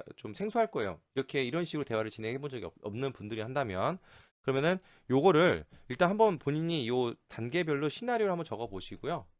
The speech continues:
어, 그리고 그 미팅 가기 전에도 한번 내용을 단계별로 한번 써보시는 것도 도움이 됩니다. 하나의 훈련이 되는 거죠. 그리고 그런 상태에서 또 가서 얘기를 하시게 되면 훨씬 더 내용이 그 상대방에 맞게끔 나오기도 하거니와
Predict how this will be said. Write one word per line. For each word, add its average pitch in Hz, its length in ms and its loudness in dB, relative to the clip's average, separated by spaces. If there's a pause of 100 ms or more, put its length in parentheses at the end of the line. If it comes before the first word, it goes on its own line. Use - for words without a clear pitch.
어, 92 240 -4
그리고 120 180 -2
그 127 80 -4
미팅 110 240 -6
가기 104 220 -4
전에도 107 300 -2
한번 143 180 -2
내용을 113 380 0 (300)
단계별로 147 420 0
한번 139 320 -4
써보시는 185 520 -4
것도 117 180 -8
도움이 104 280 -10
됩니다. 92 340 -10 (120)
하나의 139 240 2
훈련이 202 280 0
되는 104 220 -4
거죠. 95 260 -10 (440)
그리고 139 340 2 (260)
그런 151 260 6
상태에서 170 520 0
또 170 80 -4
가서 139 340 -2
얘기를 117 220 0
하시게 151 240 -2
되면 120 320 0 (340)
훨씬 226 240 2
더 208 100 4
내용이 120 580 0 (200)
그 110 280 -2
상대방에 190 500 0
맞게끔 107 420 -6
나오기도 98 540 -6 (240)
하거니와 135 600 0